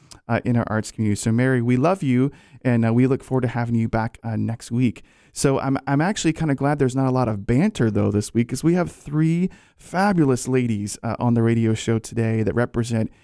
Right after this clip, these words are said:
incredible dance companies. And, uh, dance is one of those things that is thriving here in Central Florida.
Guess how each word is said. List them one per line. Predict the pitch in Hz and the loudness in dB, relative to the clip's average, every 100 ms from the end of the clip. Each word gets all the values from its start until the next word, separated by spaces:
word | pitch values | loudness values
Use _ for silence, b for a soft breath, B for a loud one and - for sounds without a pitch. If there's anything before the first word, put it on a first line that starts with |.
| b - | b 0
incredible | 123 - 135 143 175 | 0 0 -2 -2 -4
dance | 147 113 117 - | -2 -2 -2 -4
companies. | - 285 123 95 67 - b b b b | -6 -2 0 -2 -4 -10 b b b b
And, | 131 131 127 | 2 4 4
uh, | 120 | 2
dance | 110 147 190 233 - | 0 -2 0 -2 -4
is | 139 131 | -2 0
one | 147 | 0
of | |
those | 135 123 - | 2 0 0
things | 135 120 | 0 0
that | 120 - | 0 2
is | 208 170 | 0 0
thriving | - - 139 156 175 123 110 - | -6 -8 -6 -2 -2 -2 -2 -4
here | - 123 107 90 | 0 0 0 -4
in | 110 110 | -2 -2
Central | - 113 110 | 0 -2 -2
Florida. | 107 107 107 110 170 | -4 -4 -2 0 0